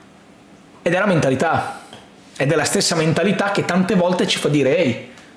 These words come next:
ragazzi, i calciatori sembrano cagarsi addosso in campo. Com'è possibile che giochi nella Juventus e te caghi addosso?" Se poi la mentalità è essere contenti per un pareggio a Bergamo con l'Atalanta, se sei la Juventus,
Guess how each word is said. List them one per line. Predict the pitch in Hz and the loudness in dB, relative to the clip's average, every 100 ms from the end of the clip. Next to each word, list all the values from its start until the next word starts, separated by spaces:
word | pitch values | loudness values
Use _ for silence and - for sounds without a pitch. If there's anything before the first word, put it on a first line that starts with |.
| - | -18
ragazzi, | - 160 170 - | -8 -4 -2 -2
i | - - - - - | -4 -8 -20 -20 -8
calciatori | - 113 - 226 | -4 -4 0 0
sembrano | - 151 143 135 127 | 0 0 0 -2 -2
cagarsi | 143 143 151 - - | -4 -2 -2 -2 -2
addosso | 127 123 160 - - 117 104 - | 0 0 0 0 0 0 -2 -2
in | 123 127 | -2 0
campo. | 127 101 98 101 - - | 0 -2 -2 -4 -6 -12
Com'è | - 170 - | -4 -2 0
possibile | 160 - 156 151 170 | 0 0 0 2 2
che | - | 0
giochi | 135 180 156 | 0 0 0
nella | 147 | 2
Juventus | 139 160 165 151 - | 2 0 0 0 0
e | 143 | 0
te | 147 | -2
caghi | 147 135 | 0 0
addosso?" | 110 107 - - - - - - - - - - - - - - - | 0 0 -2 -2 -2 -4 -14 -20 -20 -20 -20 -20 -20 -20 -20 -20 -16
Se | - | -6
poi | 160 | -2
la | |
mentalità | 127 131 127 139 135 143 | 0 0 2 0 0 -2
è | |
essere | 139 - 123 117 | 0 -2 -2 -2
contenti | 131 120 202 - | 0 2 2 0
per | 120 | 0
un | 120 117 | 0 0
pareggio | 147 151 120 | 0 0 2
a | |
Bergamo | 147 143 123 120 | 0 0 0 0
con | - 156 | 0 0
l'Atalanta, | - 160 160 127 - | 0 -2 -2 -6 -6
se | - | -4
sei | 123 170 | 0 0
la | 127 | 2
Juventus, | 175 165 185 233 - - - | 2 2 2 2 0 -2 -8